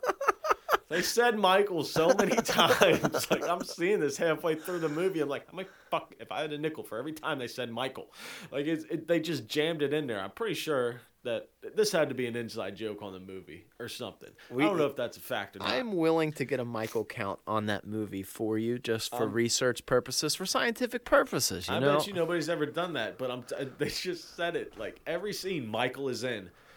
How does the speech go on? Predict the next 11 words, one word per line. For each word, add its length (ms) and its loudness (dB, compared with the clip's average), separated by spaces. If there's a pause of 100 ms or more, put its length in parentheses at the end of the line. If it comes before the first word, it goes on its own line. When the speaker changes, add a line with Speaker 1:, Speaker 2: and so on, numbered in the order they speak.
(140)
Speaker 1:
somebody 600 2
says 340 -2
his 200 -4
name. 180 -12 (1040)
I 60 -20 (140)
guarantee 420 -14
it. 180 -16
At 140 -12
least 220 -4
more 180 -8
than 120 -12